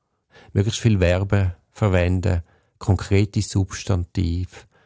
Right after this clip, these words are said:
blasse Adjektive vermeiden, mit Abschnittsüberschriften arbeiten, den Leser leiten, vielleicht immer wieder aktiv Fragen aufwerfen, den Rhythmus ändern,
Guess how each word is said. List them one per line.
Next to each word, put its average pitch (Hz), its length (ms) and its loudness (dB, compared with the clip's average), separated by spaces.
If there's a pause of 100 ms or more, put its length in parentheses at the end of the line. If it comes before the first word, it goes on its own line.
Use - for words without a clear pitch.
(280)
blasse 101 520 2
Adjektive 95 520 -2
vermeiden, 90 720 0 (720)
mit 92 280 -2
Abschnittsüberschriften 101 1200 -2 (100)
arbeiten, 90 540 -2 (540)
den 90 160 2
Leser 87 400 -2
leiten, 87 680 -2 (760)
vielleicht - 260 -2
immer 110 220 2
wieder 104 260 0
aktiv 95 640 -4 (360)
Fragen 104 460 0
aufwerfen, 98 800 -2 (1200)
den 101 120 4
Rhythmus 113 440 2
ändern, 98 540 2